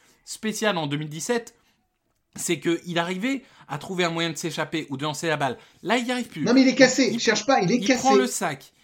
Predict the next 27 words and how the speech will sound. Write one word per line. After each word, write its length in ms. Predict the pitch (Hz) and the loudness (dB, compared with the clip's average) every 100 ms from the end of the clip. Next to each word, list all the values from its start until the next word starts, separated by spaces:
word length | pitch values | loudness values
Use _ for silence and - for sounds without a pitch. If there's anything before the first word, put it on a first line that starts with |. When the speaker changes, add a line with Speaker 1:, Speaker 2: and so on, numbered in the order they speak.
| _ | _
Speaker 1:
Il 120 | 160 196 | -4 -2
n'arrive 260 | 220 214 | 0 -2
pas. 160 | 233 - | -8 -4
Et 140 | 185 | -2
même 560 | 196 208 269 262 160 110 _ _ - | -2 0 0 0 -2 -8 _ _ -8
dans 140 | 151 | -6
sa 160 | 147 160 | -4 -6
mécanique 560 | 185 214 208 202 190 | -6 -4 -6 -6 -6
de 120 | 135 123 | -6 -4
lancer, 580 | 120 120 - 233 269 _ _ _ _ _ _ 117 | -6 -8 -6 -8 -8 _ _ _ _ _ _ -14
est-ce 180 | - | -12
qu'on 180 | - 269 | -6 -4
est 100 | 180 | -2
d'accord 460 | 127 117 - 254 - | -2 -6 -6 -8 -8
que 200 | 120 - | -12 -12
sur 300 | - - 131 | -18 -14 -14
ces 240 | - 127 113 | -10 -10 -10
dips, 400 | 107 185 - - _ _ _ _ _ _ - | -12 -16 -16 -20 _ _ _ _ _ _ -6
le 160 | 123 | -4
ballon 360 | 127 202 226 175 | -2 -2 -2 -4
était 240 | 139 120 | -6 -8
d'une 320 | 107 107 113 | -10 -8 -4
lenteur 960 | 117 131 202 220 - 165 208 - - _ _ _ _ _ _ _ | -2 0 0 -2 -4 -4 -4 -6 -14 _ _ _ _ _ _ _
jamais 520 | 113 139 247 233 190 | -10 -2 0 0 -2
vue 160 | 180 226 | -2 -4
avec 260 | 127 127 | -4 -8
Vance ? 420 | 156 269 262 - | -6 -6 -8 -14